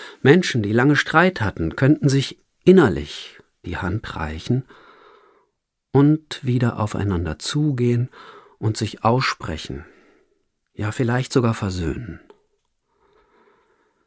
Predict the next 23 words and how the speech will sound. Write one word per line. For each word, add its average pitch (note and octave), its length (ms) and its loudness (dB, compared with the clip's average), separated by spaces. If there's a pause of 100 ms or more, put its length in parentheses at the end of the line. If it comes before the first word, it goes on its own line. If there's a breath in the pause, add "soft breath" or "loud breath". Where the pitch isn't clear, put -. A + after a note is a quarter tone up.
Menschen, A#2+ 580 2
die - 180 -8
ungute B2+ 500 2
Macht A2 540 -2
über F2+ 340 -8
andere G#2+ 400 -2
ausüben, F2+ 640 -6 (1040 soft breath)
könnten A2+ 520 -2
im A2+ 260 0
Gegenüber C3 560 0
den A2+ 180 0
Bruder A#2+ 560 0 (220)
und A2 160 -2
die G#2 60 -8
Schwester - 460 -4
entdecken D2+ 520 -6
und D#2 160 -8
lernen, G#2+ 520 0 (840 loud breath)
ihnen G2 340 -2
auf - 360 -10
Augenhöhe F2+ 580 -4
zu - 160 -10
begegnen. D2+ 540 -8